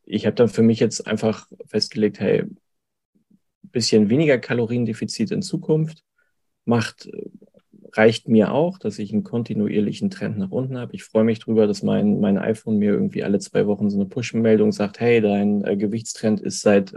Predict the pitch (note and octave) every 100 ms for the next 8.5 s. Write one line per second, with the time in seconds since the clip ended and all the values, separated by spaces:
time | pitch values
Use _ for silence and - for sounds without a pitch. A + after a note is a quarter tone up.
0 | - - A2+ G2 - _ _ _ _ _
1 | - _ _ - C#3 A#2+ B2 A#2 A#2+ C#3
2 | C#3+ C#3+ D#3+ D3+ D#3 _ _ _ _ _
3 | _ _ _ _ - A#2+ A2+ A2+ G#2+ G2
4 | G2 G#2+ G#2+ G#2 G2+ A2+ G#2 A2+ A#2+ A#2
5 | C#2+ F#2 F#2 F#2+ G2+ G2+ G#2 - G#2 G2+
6 | G#2 G#2+ G#2 G2 - G2+ F#2+ B2 C3 A#2
7 | A2 - G#2+ G#2+ G#2 G#2+ G#2 G#2 G2+ G2
8 | - - G2 G2